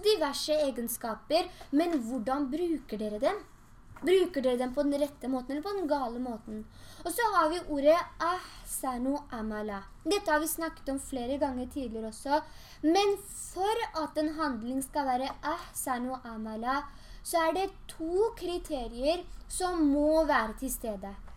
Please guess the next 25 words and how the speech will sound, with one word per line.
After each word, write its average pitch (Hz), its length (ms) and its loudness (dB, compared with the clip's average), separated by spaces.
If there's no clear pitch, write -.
Nummer 415 460 6
en, 339 180 2
det 294 100 6
må 294 80 6
være 262 240 4
for 262 160 -2
Allah 220 240 -2
subhanahu 208 300 -8
wa - 20 -18
ta'ala 208 160 -8
sin 214 160 -8
skyld. 202 240 -12
Det 302 80 12
må 330 100 8
være 254 300 6
ikhlas. 220 640 -8
Og 277 140 4
nummer 392 240 4
to, 403 320 2
det 302 240 6
må 320 160 2
være 269 240 -2
på 262 160 -6
profetens 240 800 -8
måte. 214 320 -10